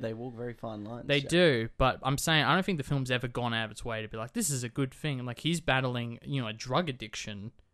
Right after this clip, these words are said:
Speaker 2: and we, we'll talk
Speaker 1: Mm.
Speaker 2: about that soon, for four years at the start of this film. And
Speaker 1: Well,
Speaker 2: it always looks like it's a hard journey. It always looks like they have to go through a lot of process. I mean, the morning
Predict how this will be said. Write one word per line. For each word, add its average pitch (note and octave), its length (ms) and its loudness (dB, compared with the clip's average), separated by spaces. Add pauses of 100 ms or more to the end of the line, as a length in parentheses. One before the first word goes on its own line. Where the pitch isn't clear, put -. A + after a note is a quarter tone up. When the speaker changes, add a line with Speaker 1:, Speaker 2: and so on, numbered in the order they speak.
(140)
Speaker 2:
and B2 160 -8
we, A#2 60 -10
we'll B2 140 -12
talk B2 160 -2
Speaker 1:
Mm. A2 40 -6
Speaker 2:
about A#2+ 140 -6
that G2+ 160 -6
soon, B2 420 -4
for - 160 -18
four B2 320 -2
years A#2+ 320 -4
at A2+ 80 -12 (220)
the C#3+ 100 -8
start C3 320 -2
of B2+ 80 -6
this A#2 120 -8
film. A2+ 380 -8 (840)
And A#2+ 460 -4
Speaker 1:
Well, D#3+ 180 2
Speaker 2:
it D#3 160 2
always D3+ 480 6
looks C3+ 220 -2
like C3+ 160 -2
it's C3 160 -6
a B2 40 -8
hard A#2+ 440 0
journey. A#2 500 -8
It B2+ 40 -8
always B2+ 200 -4
looks B2 180 -6
like A#2+ 140 -6
they B2+ 80 -4
have A#2 180 -8
to A#2+ 100 -8
go A#2 260 -6
through A#2 200 -6
a A2+ 100 -10
lot A#2 100 -10
of - 80 -18
process. - 420 -8
I B2+ 60 0
mean, D3 160 0
the C#3+ 60 4
morning C#3+ 500 0